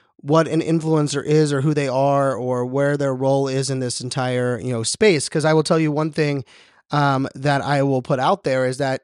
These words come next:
you know, just because someone is deemed an influencer, first of all, does, does not mean that they are actually influential. And just because someone is deemed an influencer by people that are,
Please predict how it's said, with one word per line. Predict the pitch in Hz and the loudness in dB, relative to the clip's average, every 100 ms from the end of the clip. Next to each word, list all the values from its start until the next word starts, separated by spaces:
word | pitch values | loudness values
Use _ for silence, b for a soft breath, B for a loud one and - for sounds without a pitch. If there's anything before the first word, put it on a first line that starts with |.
| - | -4
you | 139 | -4
know, | |
just | 135 185 - | 2 0 2
because | 185 - 170 147 | 0 2 2 2
someone | - 156 151 | 0 2 2
is | 143 131 | 0 -4
deemed | 123 151 156 143 | -2 2 2 2
an | 135 | 0
influencer, | 131 147 139 135 120 123 120 117 117 b b b - | 0 -2 0 0 0 -2 -2 -2 -6 b b b 2
first | 180 175 | 2 4
of | 160 | 2
all, | 156 | 2
does, | 139 151 139 | 2 -2 -2
does | 143 143 143 | -2 -2 0
not | 160 139 | 0 0
mean | 156 151 139 131 | -2 0 -2 -4
that | 139 139 | -4 -2
they | 143 | 0
are | 139 | 0
actually | 131 139 - 135 | 0 -4 -4 -4
influential. | 143 131 135 127 131 - 170 220 - _ _ _ _ b b b _ | -6 -4 -4 -2 -2 0 2 0 -6 _ _ _ _ b b b _
And | 208 233 170 147 147 147 - _ _ - | 2 4 4 0 -2 -6 -12 _ _ -2
just | 196 - | 0 2
because | 247 214 180 | 2 2 2
someone | 202 196 185 | 2 4 4
is | 160 135 | 2 -2
deemed | 160 170 180 | 0 2 2
an | 165 | 0
influencer | 147 151 160 160 151 143 151 | -2 -4 -2 -2 0 0 -2
by | 139 139 139 131 | 0 0 0 -2
people | - 175 151 | -4 -4 -2
that | 143 139 | 0 0
are, | 135 131 | -2 -4